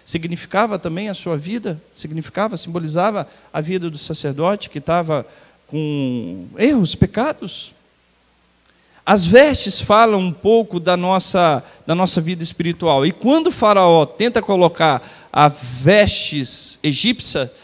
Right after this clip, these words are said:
sobre Yosef, ele estava querendo inculcar sobre aquele jovem forte, bonito, que a Bíblia fala que ele era um jovem forte, bonito, inteligente, sobre ele a cultura egípcia.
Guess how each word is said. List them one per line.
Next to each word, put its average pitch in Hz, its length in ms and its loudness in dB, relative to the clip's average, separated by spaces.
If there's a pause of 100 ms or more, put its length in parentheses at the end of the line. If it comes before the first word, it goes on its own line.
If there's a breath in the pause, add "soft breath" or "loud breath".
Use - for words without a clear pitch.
(160 soft breath)
sobre 226 600 4 (120)
Yosef, 226 500 4 (180 soft breath)
ele 165 120 -6
estava 190 260 -2
querendo 185 360 -4
inculcar 185 640 -2
sobre 143 260 -4
aquele 175 240 -6
jovem 139 520 0
forte, 170 560 -4
bonito, 151 440 -10
que 175 100 -8
a 156 40 -4
Bíblia 202 240 -8
fala 202 400 0 (220 loud breath)
que - 80 -10
ele 175 100 -2
era 175 100 0
um 165 60 -4
jovem 160 320 -4
forte, 175 340 -6
bonito, 180 400 -10
inteligente, 170 760 -6 (480 soft breath)
sobre 226 420 4
ele 202 220 4
a 196 60 -2
cultura 160 360 -8
egípcia. 113 540 -12